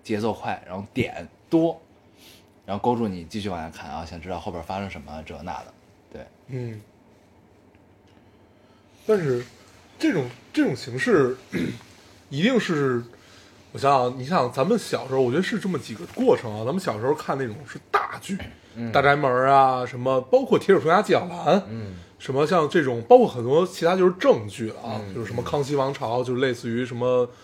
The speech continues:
Speaker 2: 呃《汉武大帝》，就这种，
Speaker 1: 嗯。
Speaker 2: 这些都不谈。那咱们是从小被这种培养大，对吧？
Speaker 1: 对，但这种剧我告诉你，
Speaker 2: 但是咱们，
Speaker 1: 嗯，
Speaker 2: 嗯，
Speaker 1: 你说，
Speaker 2: 但是，
Speaker 1: 你说。
Speaker 2: 呃，但，但是咱们慢慢进入到所谓网络社会以后，
Speaker 1: 嗯。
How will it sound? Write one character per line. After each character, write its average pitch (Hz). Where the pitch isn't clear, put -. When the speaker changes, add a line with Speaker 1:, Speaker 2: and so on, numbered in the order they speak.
Speaker 2:
呃 120
《汉 143
武 110
大 131
帝》， 156
就 135
这 -
种， 113
Speaker 1:
嗯。 110
Speaker 2:
这 233
些 143
都 147
不 143
谈。 120
那 170
咱 165
们 262
是 233
从 196
小 151
被 180
这 254
种 135
培 127
养 127
大， 123
对 147
吧？ 123
Speaker 1:
对， 185
但 220
这 220
种 139
剧 170
我 127
告 196
诉 160
你， -
Speaker 2:
但 147
是 123
咱 139
们， 160
Speaker 1:
嗯， 98
Speaker 2:
嗯， 131
Speaker 1:
你 113
说， 233
Speaker 2:
但 180
是， 131
Speaker 1:
你 127
说。 -
Speaker 2:
呃， 165
但， 226
但 220
是 170
咱 160
们 180
慢 226
慢 233
进 240
入 160
到 131
所 147
谓 214
网 165
络 190
社 151
会 127
以 104
后， 113
Speaker 1:
嗯。 -